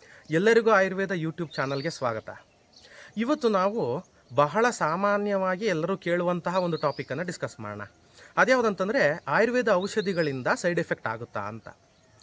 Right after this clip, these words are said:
ಈ ವಿಷಯವನ್ನ ತಿಳ್ಕೊಳ್ಳೋದಕ್ಕಿಂತ ಮುಂಚೆ, ಇನ್ನು ಯಾರೆಲ್ಲ ನನ್ನ YouTube ಚಾನಲನ್ನು ಸಬ್ಸ್ಕ್ರೈಬ್ ಮಾಡಿಲ್ಲ, ಎಲ್ಲರೂ ಸಬ್ಸ್ಕ್ರೈಬ್ ಮಾಡಿ ಮತ್ತು ಬೆಲ್ ಬಟನನ್ನು ಒತ್ತಿ ಆಲ್ ಅನ್ನುವಂತಹ ಆಪ್ಷನನ್ನು ಚೂಸ್ ಮಾಡಿ. ಆವಾಗ ನಾನು ಯಾವುದೇ ವಿಡಿಯೋ ಅಪ್ಲೋಡ್ ಮಾಡಿದ್ರೂ ನಿಮಗೆ ನೋಟಿಫಿಕೇಶನ್ ಬರುತ್ತೆ.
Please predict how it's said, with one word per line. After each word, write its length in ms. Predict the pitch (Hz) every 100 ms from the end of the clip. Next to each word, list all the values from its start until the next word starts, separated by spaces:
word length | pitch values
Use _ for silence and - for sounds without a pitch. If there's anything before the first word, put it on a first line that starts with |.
| - 190
ಈ 120 | 240
ವಿಷಯವನ್ನ 520 | 220 - 190 190 196 214 156 196 -
ತಿಳ್ಕೊಳ್ಳೋದಕ್ಕಿಂತ 580 | 185 190 202 180 175 170
ಮುಂಚೆ, 580 | 160 175 226 127 117 214 - - -
ಇನ್ನು 200 | 180 202
ಯಾರೆಲ್ಲ 400 | 202 165 208 233
ನನ್ನ 200 | 240 190
YouTube 300 | 180 196 196
ಚಾನಲನ್ನು 380 | 185 175 180 175
ಸಬ್ಸ್ಕ್ರೈಬ್ 420 | - - - 190
ಮಾಡಿಲ್ಲ, 280 | 165 147 156 285 - - -
ಎಲ್ಲರೂ 240 | 170 202 208
ಸಬ್ಸ್ಕ್ರೈಬ್ 480 | - 143 - 214
ಮಾಡಿ 300 | 190 190 269 - - -
ಮತ್ತು 160 | 165
ಬೆಲ್ 200 | 170 185
ಬಟನನ್ನು 440 | 208 202 190 185 175
ಒತ್ತಿ 280 | 165 - 208 -
ಆಲ್ 220 | 147 185
ಅನ್ನುವಂತಹ 460 | 170 160 156 165 240 339 - -
ಆಪ್ಷನನ್ನು 400 | 143 160 151 170
ಚೂಸ್ 260 | - 135
ಮಾಡಿ. 240 | 131 135 - - -
ಆವಾಗ 260 | 143 185 220
ನಾನು 220 | 220 180
ಯಾವುದೇ 400 | 160 160 196 294
ವಿಡಿಯೋ 260 | 233 208 190
ಅಪ್ಲೋಡ್ 300 | - 175 165
ಮಾಡಿದ್ರೂ 460 | 151 143 139 202
ನಿಮಗೆ 240 | 262 175 220
ನೋಟಿಫಿಕೇಶನ್ 580 | 165 143 131 127 113 104
ಬರುತ್ತೆ. 440 | 101 - 107 -